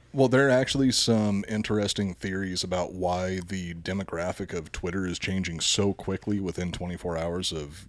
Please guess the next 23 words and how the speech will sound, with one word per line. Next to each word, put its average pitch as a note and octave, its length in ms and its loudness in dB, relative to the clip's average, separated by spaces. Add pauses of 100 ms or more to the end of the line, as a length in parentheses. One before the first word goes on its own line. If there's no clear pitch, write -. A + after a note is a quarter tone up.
(100)
Elon F#2 300 -4
Musk F2 280 -4
announcing E2+ 460 -6
the D2 220 -10 (220)
purchase. C3+ 640 -2 (680)
And F2+ 260 -2
that F#2+ 120 0
might F#2 160 -4
be F2+ 80 -6
something F2+ 320 -4
that E2 80 -8
we F2+ 80 -6
could E2+ 140 -12
talk F#2 180 -6
about F2 220 -4
on E2+ 100 -6
the D2+ 80 -8
show F2+ 200 -2
in E2 60 -6
the D2+ 80 -8
future, F2 400 -6
because D#2+ 480 -6
the, D2+ 380 -6